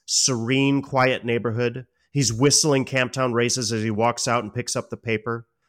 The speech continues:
We see the other neighbors coming out to collect their papers. He strolls down the street, cleanly shaven, with his su-, suitcase, and no one else is wiser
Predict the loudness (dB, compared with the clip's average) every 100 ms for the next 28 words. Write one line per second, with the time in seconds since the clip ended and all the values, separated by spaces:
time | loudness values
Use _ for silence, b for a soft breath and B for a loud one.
0 | _ -2 2 4 6 6 6 4 4 4
1 | 0 -2 0 2 0 -2 -2 -2 0 0
2 | 0 0 -2 -2 -4 -6 -2 -2 0 0
3 | 2 2 -2 0 0 0 0 -2 -2 -2
4 | -2 -4 -2 -2 -4 -4 -4 -4 -6 -8
5 | -10 -10 -10 -8 -6 -4 -4 -4 -6 -8
6 | -2 4 6 6 4 4 -2 -2 -4 -8
7 | -14 -6 0 0 0 -6 -12